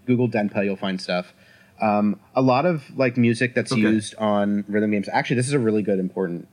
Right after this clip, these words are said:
Speaker 1: shout out. There is an, um, uh, American label that collaborates, um, with a lot of Japanese musicians. Um, it's actually named after an old Beatmania song. It's called, uh, uh, it's called Attack the Music.
Speaker 2: Oh.
Speaker 1: It is a label. Um, they often license their
Speaker 2: Okay.
Speaker 1: music to a lot of rhythm games. Their stuff pops up in Groove Coaster.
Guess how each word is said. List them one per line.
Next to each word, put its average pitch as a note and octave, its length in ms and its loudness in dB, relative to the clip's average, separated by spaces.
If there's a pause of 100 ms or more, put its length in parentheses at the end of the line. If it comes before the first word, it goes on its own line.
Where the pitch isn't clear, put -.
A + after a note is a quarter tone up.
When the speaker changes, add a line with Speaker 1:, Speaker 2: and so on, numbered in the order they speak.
Speaker 1:
shout F#2 260 -4
out. F2+ 240 -6 (420)
There B2 180 4
is B2 180 0
an, B2 120 2
um, A2+ 240 2
uh, G#2+ 240 2
American B2+ 400 2
label B2 200 2
that A2+ 140 0
collaborates, G#2 680 0
um, F#2+ 400 -2
with G#2+ 160 -2
a A2 40 -2
lot G2+ 280 2
of F#2 100 -10 (220)
Japanese G#2 420 -2
musicians. G2 680 -4 (360)
Um, G2 520 2
it's - 100 0
actually F3 200 2
named C#3+ 200 2
after C3+ 200 0
an A#2+ 80 0
old A2 180 0
Beatmania G2+ 400 -2
song. B2 400 -2 (320)
It's A#2+ 160 0
called, B2+ 300 0
uh, - 80 0
uh, A2 40 -2 (180)
it's B2 280 0
called D3+ 180 0
Attack B2 280 -2
the B2+ 60 0
Music. A2 520 -2 (120)
Speaker 2:
Oh. A#3 360 -2
Speaker 1:
It B2 100 2
is A#2+ 120 2
a C3 80 2
label. C#3 600 2
Um, G#2+ 240 0
they A#2 140 2
often A#2+ 320 0
license A#2 320 0
their B2 80 0
Speaker 2:
Okay. A2 80 2
Speaker 1:
music G#2+ 380 -2
to G#2 340 0
a - 20 -2
lot G#2 140 0
of F2+ 80 -4
rhythm F#2+ 180 -2
games. A2+ 380 -2
Their A2 160 -4
stuff A#2+ 260 -2
pops - 300 -4
up A2 180 -2
in G2+ 160 -4
Groove G2+ 240 -6
Coaster. A2+ 640 0